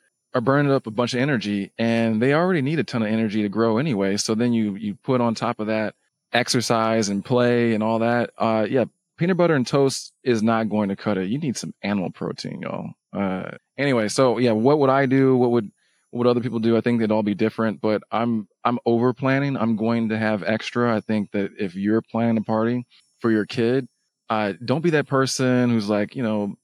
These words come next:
potluck style. That's, I mean, look, if you, if you can't afford it, totally cool. If your friends just wanna help, totally cool. But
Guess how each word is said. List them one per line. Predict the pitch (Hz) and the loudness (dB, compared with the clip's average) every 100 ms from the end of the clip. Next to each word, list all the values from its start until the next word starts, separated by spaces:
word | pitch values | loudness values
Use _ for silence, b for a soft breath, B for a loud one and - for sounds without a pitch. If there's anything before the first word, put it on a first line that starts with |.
| _ | _
potluck | - 110 113 113 110 | -2 -2 0 -2 -2
style. | 117 110 113 113 110 - _ | -2 0 0 -2 -6 -14 _
That's, | 104 107 - 139 | -4 -4 -8 -4
I | |
mean, | 131 107 - | -4 -4 -6
look, | 95 95 | -8 -8
if | 104 | -8
you, | 107 - - | -10 -10 -12
if | 98 | -10
you | |
can't | 98 120 113 107 - | -6 -2 -2 -4 -12
afford | 90 113 117 117 | -12 -4 -2 0
it, | 113 - _ | -2 -6 _
totally | - 104 104 | -4 -4 -2
cool. | 117 117 110 | -2 0 -2
If | |
your | 104 | -4
friends | 101 117 113 101 | -4 -2 -2 -2
just | 101 | -6
wanna | 98 104 | -6 -4
help, | 107 110 - | -2 -2 -4
totally | 110 104 98 | -6 -6 -6
cool. | - 110 | -2 -2
But | 98 101 | 0 -2